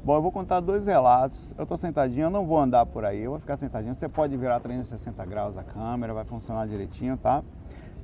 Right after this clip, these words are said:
E eu vou contar dois relatos. É, eu não contei ontem porque o tempo tava chuvoso aqui no Recife e também tava meio corrido.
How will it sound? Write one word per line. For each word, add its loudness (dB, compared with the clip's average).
E 0
eu 2
vou -2
contar 0
dois -4
relatos. 0
É, -2
eu -2
não 0
contei -2
ontem -2
porque -4
o -4
tempo -8
tava -4
chuvoso -4
aqui -10
no -8
Recife -6
e -10
também -4
tava -4
meio -2
corrido. -2